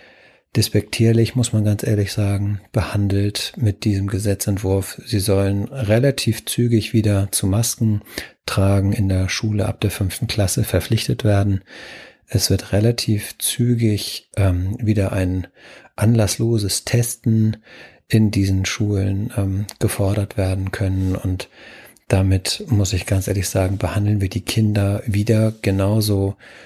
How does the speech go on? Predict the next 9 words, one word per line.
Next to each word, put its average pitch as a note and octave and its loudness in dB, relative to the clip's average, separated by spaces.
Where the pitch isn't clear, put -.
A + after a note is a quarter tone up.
schlecht - 0
wie G2+ 0
schon F#2 -2
vor G2 -6
ein F#2+ 2
und F#2 -4
zwei F2+ -2
Jahren. B2 2
Ähm, G2+ 4